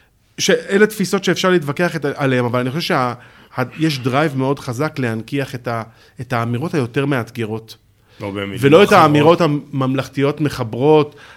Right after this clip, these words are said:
Speaker 1: ה-, המקף הזה, אני, אני לא בטוח ש-
Speaker 2: אולי אנחנו רוצ-, אולי אנחנו, ה-,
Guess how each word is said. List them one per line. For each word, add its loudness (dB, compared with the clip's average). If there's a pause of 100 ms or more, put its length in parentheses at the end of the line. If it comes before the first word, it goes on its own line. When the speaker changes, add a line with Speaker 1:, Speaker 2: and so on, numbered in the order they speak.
(240)
Speaker 1:
ה-, 0 (440)
המקף -6
הזה, -4
אני, -8
אני -4
לא 0
בטוח 0
ש- -6
Speaker 2:
אולי -2
אנחנו -8
רוצ-, -12
אולי -6
אנחנו, -10
ה-, -20